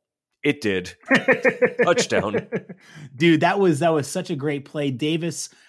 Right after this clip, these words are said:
Speaker 2: I mean, all Allen had to do was loft the ball. Gabe ran under it, took it to the house for the touchdown. So I was incredibly impressed with the diverse play calling,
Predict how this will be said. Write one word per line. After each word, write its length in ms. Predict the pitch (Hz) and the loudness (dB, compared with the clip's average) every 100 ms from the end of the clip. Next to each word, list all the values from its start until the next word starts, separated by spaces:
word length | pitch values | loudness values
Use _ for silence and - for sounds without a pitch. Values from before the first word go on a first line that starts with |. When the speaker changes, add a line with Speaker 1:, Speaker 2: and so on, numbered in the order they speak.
| - | -6
Speaker 2:
I 80 | 160 | -4
mean, 120 | 151 | 2
all 280 | 160 202 220 | 4 4 4
Allen 280 | 160 165 139 | 2 2 0
had 120 | 151 | -2
to 60 | |
do 140 | 139 147 | 0 0
was 180 | 127 117 | 0 -4
loft 520 | 120 127 143 151 - | -2 2 2 0 -2
the 80 | 143 | -6
ball. 380 | 135 127 127 | 0 2 2
Gabe 400 | 131 123 131 143 | 0 -2 -2 -2
ran 260 | 135 143 135 | -2 -4 -4
under 300 | 127 127 127 | -4 -2 -2
it, 220 | 123 120 | -4 -8
took 200 | - 151 | -10 -8
it 100 | 147 | -8
to 80 | 147 | -8
the 80 | 135 | -6
house 340 | 127 127 123 | -4 -4 -4
for 120 | - | -6
the 100 | 127 | -10
touchdown. 640 | 117 - 117 - 123 - 226 - _ - | -10 -16 -16 -10 -6 -6 -6 -12 _ -8
So 300 | - 190 - _ _ _ | 0 0 -2 _ _ _
I 200 | - 202 | 2 4
was 200 | 294 277 | 4 4
incredibly 540 | 185 175 - 214 196 170 | 2 0 2 2 2 2
impressed 520 | 139 - 156 123 - | 0 0 -2 -2 -6
with 260 | 131 127 _ | -4 -6 _
the 100 | 135 | -12
diverse 400 | 117 123 196 190 | -8 -4 -2 -2
play 280 | - - 180 | -6 -4 -4
calling, 680 | 175 - 151 151 147 143 | -4 -2 -2 0 -2 -4